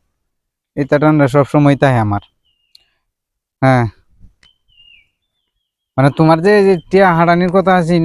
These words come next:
বিকাশে, টিয়া তো হারাইছো না? ও, ও, নাম্বার দিছি না, আচ্ছা। দেখুন, আমরা গাঁয়ের একটা, ও, দোকান আছে, মিন্টু ভাই দোকানও, বুঝছো?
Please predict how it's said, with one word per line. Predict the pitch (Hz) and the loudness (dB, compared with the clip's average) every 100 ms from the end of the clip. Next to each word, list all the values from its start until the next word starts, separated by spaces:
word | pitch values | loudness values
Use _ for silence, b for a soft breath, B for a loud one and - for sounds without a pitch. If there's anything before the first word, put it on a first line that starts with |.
| 160 | -2
বিকাশে, | 175 170 151 151 147 135 123 _ _ _ _ 127 | -2 -2 -4 -2 -2 -2 -8 _ _ _ _ -14
টিয়া | - 160 143 | -4 -2 -2
তো | 160 165 | -2 -2
হারাইছো | 170 156 156 | 0 -2 0
না? | 165 143 117 _ _ _ _ _ _ _ _ _ - _ _ _ _ _ _ _ _ _ _ _ _ _ _ _ _ - - 156 | 0 -2 -4 _ _ _ _ _ _ _ _ _ -20 _ _ _ _ _ _ _ _ _ _ _ _ _ _ _ _ -20 -20 -10
ও, | 127 123 120 113 110 104 _ _ _ _ - | -6 -6 -6 -8 -10 -14 _ _ _ _ -2
ও, | 160 180 160 | 0 2 2
নাম্বার | 165 147 151 156 | 0 0 -2 0
দিছি | 170 156 | -2 0
না, | 160 139 131 | 0 0 -2
আচ্ছা। | 127 - 127 - _ _ _ _ _ - | -4 -4 -6 -8 _ _ _ _ _ -4
দেখুন, | 147 190 180 | 0 2 2
আমরা | 156 156 165 | 0 0 -2
গাঁয়ের | 180 202 185 | 0 0 0
একটা, | 170 165 165 165 160 160 143 156 | -2 0 0 2 0 -2 -4 -4
ও, | 151 139 139 | -2 -2 0
দোকান | 175 185 180 | 0 2 0
আছে, | 131 117 110 - _ _ _ _ _ _ _ _ _ _ _ _ _ _ 135 | -2 -4 -6 -10 _ _ _ _ _ _ _ _ _ _ _ _ _ _ -4
মিন্টু | 185 180 151 | -2 2 0
ভাই | 139 | 0
দোকানও, | 151 160 135 120 | 0 0 0 -2
বুঝছো? | 135 160 | 0 0